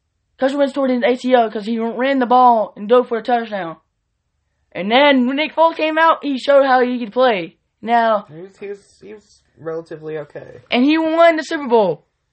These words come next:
Speaker 1: Nick Foles won the Super Bowl.
Speaker 2: Yes.
Speaker 1: Played against people saying Tom Brady's the goat. They,
Speaker 2: He
Speaker 1: he
Speaker 2: is.
Speaker 1: played against the goat. The goat. <laughs>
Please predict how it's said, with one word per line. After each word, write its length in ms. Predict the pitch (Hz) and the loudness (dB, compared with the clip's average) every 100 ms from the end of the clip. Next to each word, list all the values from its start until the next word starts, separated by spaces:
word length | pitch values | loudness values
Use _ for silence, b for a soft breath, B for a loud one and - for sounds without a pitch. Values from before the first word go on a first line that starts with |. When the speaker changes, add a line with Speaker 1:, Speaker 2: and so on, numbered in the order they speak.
| _ _ _ _ _ _ | _ _ _ _ _ _
Speaker 1:
Nick 300 | 233 330 - - | -4 -4 -4 4
Foles 320 | 311 285 277 269 | 4 4 0 -4
won 100 | 269 | -4
the 60 | 254 | -4
Super 220 | 294 240 | -6 -6
Bowl. 360 | 220 180 165 _ _ _ _ | -6 -6 -10 _ _ _ _
Speaker 2:
Yes. 360 | 143 185 180 - | -14 -12 -10 0
Speaker 1:
Played 240 | 311 330 | 2 2
against 260 | 294 285 - _ _ _ _ _ _ _ _ | 0 -6 -10 _ _ _ _ _ _ _ _
people 260 | - 294 285 | -6 -6 -6
saying 520 | 269 269 262 247 208 - b - | -2 0 2 0 -4 -10 b -2
Tom 340 | 262 285 277 | 2 4 4
Brady's 400 | 262 262 262 254 | 2 0 0 -6
the 60 | 202 | -2
goat. 360 | 220 170 165 _ _ _ _ _ _ - | 0 0 -2 _ _ _ _ _ _ -2
They, 240 | 247 254 - | 0 0 -2
Speaker 2:
He 80 | |
Speaker 1:
he 140 | 277 311 | -6 -6
Speaker 2:
is. 100 | 240 | -2
Speaker 1:
played 240 | 330 330 | 2 2
against 400 | 285 285 262 247 _ _ _ - | 0 -4 -4 -8 _ _ _ -2
the 120 | 226 | 0
goat. 600 | 196 262 233 165 _ _ _ _ _ _ _ _ _ _ _ _ _ _ | 2 0 0 -4 _ _ _ _ _ _ _ _ _ _ _ _ _ _
The 260 | 180 190 190 | -2 -2 0
goat. 400 | 226 180 - _ _ _ - - - | 0 0 -2 _ _ _ -20 -18 -8
<laughs> 840 | 226 254 202 - - 190 - 311 | 2 2 2 -2 -6 -12 -12 -14